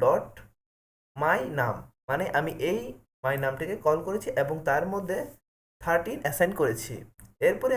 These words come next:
আমি এস ওয়ান এর my লেটারটির মধ্যে বি অ্যাসাইন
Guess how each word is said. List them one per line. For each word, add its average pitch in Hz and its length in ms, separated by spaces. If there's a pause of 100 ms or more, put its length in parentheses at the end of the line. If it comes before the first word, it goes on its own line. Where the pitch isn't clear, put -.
আমি 170 140 (200)
এস 147 180
ওয়ান 147 220
এর - 80 (640)
my 160 180 (100)
লেটারটির 185 540
মধ্যে 143 300 (400)
বি 156 120 (300)
অ্যাসাইন 143 260